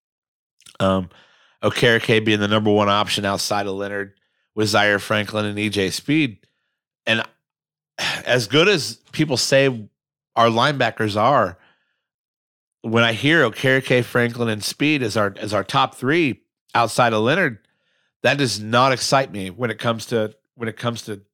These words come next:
this, this situation. We need captain out there. Five three's gotta be there. The Maniac's gotta be there. Uh, but we want him there healthy. Okay? He's obviously not been rushed back. He's been in a jersey and shorts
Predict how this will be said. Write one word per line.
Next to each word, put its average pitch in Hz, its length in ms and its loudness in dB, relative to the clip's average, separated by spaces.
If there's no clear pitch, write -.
this, 117 220 -4
this 117 260 0
situation. 101 760 -6
We 131 160 2
need 127 500 0
captain 131 460 0
out 113 220 0
there. 110 320 2
Five 135 260 2
three's 120 300 2
gotta 110 220 2
be 113 160 2
there. 110 200 4
The 104 100 0
Maniac's 107 560 -2
gotta 101 220 -8
be 101 220 -4
there. 95 280 -6
Uh, 95 220 -2
but 117 220 2
we 127 80 4
want 123 220 4
him 123 100 -2
there 117 140 4
healthy. 98 560 -2
Okay? 120 380 2
He's 123 160 2
obviously 127 420 2
not 113 260 2
been 107 160 0
rushed 104 320 0
back. 107 280 0
He's 104 140 -2
been 104 200 -4
in 101 120 -6
a 98 220 -6
jersey 110 440 2
and 98 100 -12
shorts - 540 -2